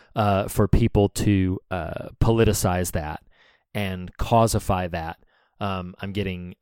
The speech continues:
uh, it's probably not coming through in my voice, but I can feel it, uh, just in my body. I'm getting really,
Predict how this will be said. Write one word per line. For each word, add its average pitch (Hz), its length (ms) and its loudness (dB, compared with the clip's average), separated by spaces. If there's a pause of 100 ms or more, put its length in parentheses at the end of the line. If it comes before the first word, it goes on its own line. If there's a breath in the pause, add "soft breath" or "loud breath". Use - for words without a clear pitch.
uh, 85 380 -8 (240)
it's 135 300 -14
probably 101 240 4
not 95 180 -4
coming 92 240 -4
through 92 180 -4
in 87 60 -6
my 85 140 -6
voice, 85 240 -4
but 92 100 -4
I 87 80 -4
can 87 160 -10
feel 90 280 -6
it, 85 120 -8 (140)
uh, 87 260 -12
just - 240 -12
in 85 60 -10
my 85 100 -10
body. 85 220 -6
I'm 85 80 -12
getting 87 200 -8
really, 85 440 -8